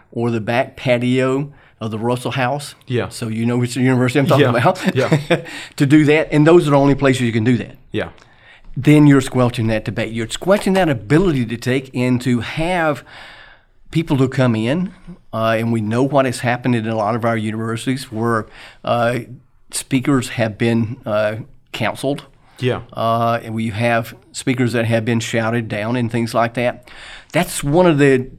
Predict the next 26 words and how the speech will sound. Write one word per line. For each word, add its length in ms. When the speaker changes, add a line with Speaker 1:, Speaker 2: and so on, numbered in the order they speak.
Speaker 1:
the 120
symptoms 600
of, 180
of 220
what 300
we're 220
talking 280
about 280
that 100
has 160
happened 300
on 120
our 120
university 400
campus, 340
because 300
our 140
students 600
don't 360
know 240
how 160
to 60
really 240
have 240
a 80
good, 420